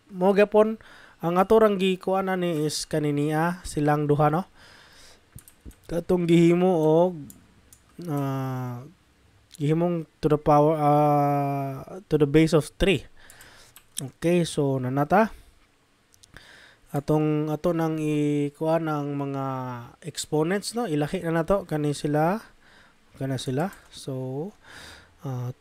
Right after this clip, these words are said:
two x equals to four times negative one, negative four. Two x divided by two, divided by two, po na ipika. So, x equals to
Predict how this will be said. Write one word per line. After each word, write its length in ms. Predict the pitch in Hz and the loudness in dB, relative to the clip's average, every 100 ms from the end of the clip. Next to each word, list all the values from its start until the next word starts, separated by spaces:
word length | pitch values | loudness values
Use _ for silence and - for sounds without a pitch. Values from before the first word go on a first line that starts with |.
| 269 | 0
two 160 | 240 | 4
x 840 | 220 233 - - - - - - - | 4 4 -2 -6 -6 -8 -10 -12 -16
equals 480 | 240 _ 170 160 - | -20 _ -2 -2 0
to 240 | 160 151 | 0 0
four 240 | - 196 202 | 0 2 2
times 260 | 196 180 - | 2 2 2
negative 240 | 175 170 | 0 0
one, 400 | 165 180 208 254 _ - | 2 4 4 2 _ -6
negative 640 | 151 156 151 147 160 160 _ _ - - _ - | -2 -2 0 0 0 -2 _ _ -20 -20 _ -6
four. 380 | - 151 113 - _ _ - 165 - _ - | 0 0 0 -8 _ _ -20 -20 -20 _ -4
Two 160 | 147 147 | -2 0
x 320 | 151 170 - | 0 0 -2
divided 260 | 156 139 135 | -2 0 0
by 160 | 131 127 - | 0 -2 -2
two, 300 | 156 170 190 | 2 4 4
divided 320 | 165 135 131 | 2 0 0
by 160 | 127 127 | -2 -4
two, 160 | - 139 | 0 0
po 160 | 139 | 0
na 80 | 131 | -2
ipika. 640 | 127 123 131 - 156 160 180 | -2 -4 -6 -4 -2 0 -2
So, 480 | - - 131 123 - - | -6 -4 -2 -4 -8 -4
x 400 | 180 - - 151 | -4 -4 -8 -8
equals 420 | - 147 139 - - | -4 0 0 -2 2
to 240 | 247 294 | 2 2